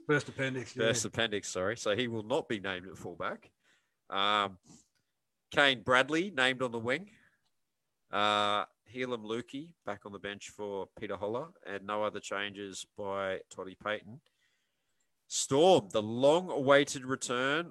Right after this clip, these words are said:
Speaker 2: of Little Puppy. Named to
Speaker 1: Yeah.
Speaker 2: return from the bench.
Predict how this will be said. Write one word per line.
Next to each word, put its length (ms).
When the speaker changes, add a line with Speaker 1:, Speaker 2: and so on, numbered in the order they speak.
Speaker 2:
of 460
Little 460
Puppy. 560
Named 240
to 60
Speaker 1:
Yeah. 100
Speaker 2:
return 300
from 180
the 80
bench. 500